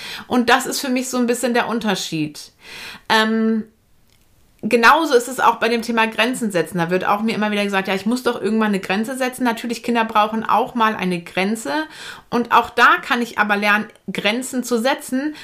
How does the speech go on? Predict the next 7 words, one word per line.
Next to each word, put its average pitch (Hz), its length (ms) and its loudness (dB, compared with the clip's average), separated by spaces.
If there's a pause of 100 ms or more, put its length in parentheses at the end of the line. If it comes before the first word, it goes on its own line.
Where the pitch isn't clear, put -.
(240)
ohne 294 320 4
die 302 140 2
Grenzen 220 460 0
meines 233 320 0
Kindes 247 400 0
zu - 140 -2
übertreten. 262 880 -2